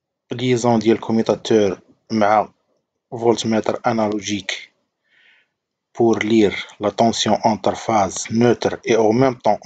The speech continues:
entre phase phase. دابا غادي نشوفو إن شاء الله non périmètre digital avec un commutateur pour lire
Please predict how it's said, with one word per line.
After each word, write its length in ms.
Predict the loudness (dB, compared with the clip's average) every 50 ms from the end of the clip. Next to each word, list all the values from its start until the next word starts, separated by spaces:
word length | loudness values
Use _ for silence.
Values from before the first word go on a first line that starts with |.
| -6 -6
entre 220 | -2 -2 -4 -4 -2 -2
phase 260 | -2 -2 -2 -2 -6
phase. 520 | -2 2 2 2 2 0 -4 -12 -18 -20 _ _ _ _ _ _ _ _ _ _ _ _ _ _ _ _ _ _ _ _ _ _ _ _ _ _ _ _ _ _ _ _ _ _ _ _ _ _ _ _ _ _ _ _ _ _ _ _ _ _ _ _ _ _ _ _ _ -20 -20 _ _ _ _ _ _ _ _ _ _ _ _ _ _ _ _ _ _ _ _ _ _ _ _ _ _ _ _ _ _ _ _ _ _ _ _ -20 _ _ _ _ _
دابا 240 | -2 -2 0 0
غادي 180 | 0 0 -2 -2
نشوفو 300 | -4 -4 -4 -4 -4 -6
إن 60 | -6
شاء 200 | -2 -2 -2 -2
الله 280 | -2 -4 -8 -8 -8 -10 -16 _ _ _ _ _ _ _ _ _ _ -20 -20 -20 -20 _ _ _ _ _ _ _ 0
non 180 | 0 2 0
périmètre 680 | 0 0 -2 -2 0 0 0 0 0 0 -2 -4 -4 -10 _ -12
digital 680 | -8 -8 -6 -2 -2 -2 -2 0 -2 0 0 0 -2 -2 -6 _ _
avec 420 | -4 -4 -4 -4 -8 -8 -8 -8 -6 -2
un 160 | -2 -2 -2
commutateur 760 | 0 0 0 2 2 0 0 -4 -4 -6 -4 -2 0 -2 -2 -2 -10 _ _ _ _ _ _ _ _ _ _ _ _ _ _ _ _ _ _
pour 240 | 2 4 6 6 6
lire 400 | 4 0 0 2 2 0 -2 -4